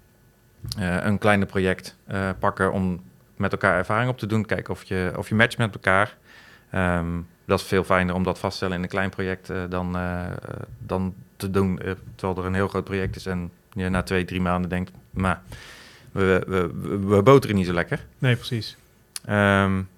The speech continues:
Speaker 2: Dus redelijk,
Speaker 1: heeft
Speaker 2: redelijk risicovermijdende manier om op die, op die manier binnen te
Speaker 1: Ja.
Speaker 2: komen. En je
Speaker 1: Ja.
Speaker 2: zult, je zult inderdaad een, een track record moeten hebben.
Speaker 1: Ja.
Speaker 2: Ehm,
Speaker 1: En, en waar, waar vind ik, eh, die mensen? Ehm, we, we zijn natuurlijk druk bezig om online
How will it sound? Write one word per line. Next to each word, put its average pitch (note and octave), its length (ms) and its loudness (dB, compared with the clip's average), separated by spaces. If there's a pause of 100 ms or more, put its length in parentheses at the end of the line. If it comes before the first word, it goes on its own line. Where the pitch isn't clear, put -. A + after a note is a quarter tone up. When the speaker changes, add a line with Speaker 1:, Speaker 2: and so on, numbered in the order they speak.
(760)
Speaker 2:
Dus C3+ 120 -2
redelijk, A#2+ 340 4
Speaker 1:
heeft C3 120 0
Speaker 2:
redelijk C3+ 280 6
risicovermijdende B2+ 840 6
manier B2 280 4
om A#2+ 180 2
op A#2+ 200 -4
die, B2 140 2
op A#2+ 80 -2
die A#2+ 120 -4
manier A#2+ 180 2
binnen B2 200 0
te C3 60 6
Speaker 1:
Ja. C#3 60 4
Speaker 2:
komen. C3+ 160 2
En E3 60 0
je E3 60 4
Speaker 1:
Ja. C#3+ 60 8
Speaker 2:
zult, B2+ 280 6
je B2+ 120 6
zult C#3 140 2
inderdaad B2 240 2
een, B2 140 2
een B2+ 140 4
track A#2 280 2
record C3+ 340 0
moeten C3 260 2
hebben. C3+ 300 2
Speaker 1:
Ja. - 120 2 (480)
Speaker 2:
Ehm, C3 160 2
Speaker 1:
En, B2 260 6
en A2+ 160 4
waar, A#2+ 380 8
waar A#2 200 6
vind B2+ 200 2
ik, A#2 160 -4
eh, G#2 260 8 (100)
die G2+ 120 0
mensen? C#3+ 580 4
Ehm, G#2+ 640 2 (160)
we, G#2+ 140 -4 (220)
we G2+ 140 0
zijn A#2 220 6
natuurlijk G2+ 300 -2
druk G#2 240 -2
bezig G2 380 2
om F#2+ 320 0
online G2 500 4